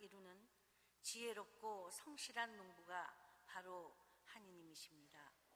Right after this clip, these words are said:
우리는 자신의 안경을 통해 세상을 보려 합니다. 돈의 안경, 권력과 힘의 안경,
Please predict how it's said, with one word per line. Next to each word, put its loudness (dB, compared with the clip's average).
우리는 4
자신의 4
안경을 6
통해 -2
세상을 4
보려 -2
합니다. -6
돈의 -2
안경, 0
권력과 2
힘의 -4
안경, -2